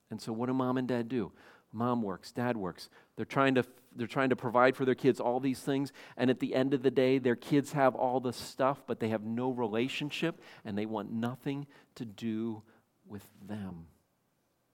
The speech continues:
A young couple who gets married and say, "Well, it wouldn't be nice if we had, wouldn't it be nice if, wouldn't it be nice if?" And so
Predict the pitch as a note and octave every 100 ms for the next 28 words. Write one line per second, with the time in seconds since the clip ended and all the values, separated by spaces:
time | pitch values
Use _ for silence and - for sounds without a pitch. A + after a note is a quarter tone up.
0 | _ _ _ _ _ _ _ _ _ _
1 | _ _ _ _ - G#2+ A2+ A#2 B2+ B2+
2 | A#2 A2 A2 A2 A#2+ B2 A2 F#2+ A#2 G#2
3 | D#3+ A#2+ B2+ E3+ C#3 A#2+ D#3 D#3 - A#2+
4 | A#2+ B2+ B2 E3+ D#3 C3 C#3+ E3+ E3+ A2
5 | C3+ F#3+ F#3 C#3+ D3 E3 F#3+ C#3+ A#2+ C3
6 | C#3 C3+